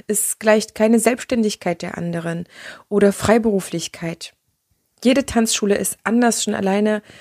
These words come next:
weil sie in einer anderen Location ist, weil sie vor Ort ein anderes Viertel hat, andere, andere Menschen anzieht, ein unterschiedliches Angebot hat. Eine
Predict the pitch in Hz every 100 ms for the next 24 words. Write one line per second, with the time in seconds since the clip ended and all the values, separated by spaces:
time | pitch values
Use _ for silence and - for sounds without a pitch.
0 | - _ 196 202 185 196 196 208 202 196
1 | 202 202 196 208 - 226 254 269 262 269
2 | 254 - - 190 196 202 196 196 196 -
3 | - - 202 - 247 - - _ _ -
4 | 202 202 - 202 - - 269 269 220 226
5 | - 196 190 - - 196 196 - 190 202
6 | 226 233 220 202 - - 214 - - -
7 | - - 220 - _ - 339 359 - 254
8 | 254 233 214 269 254 202 185 - - _
9 | - 175 - - _ _ 202 202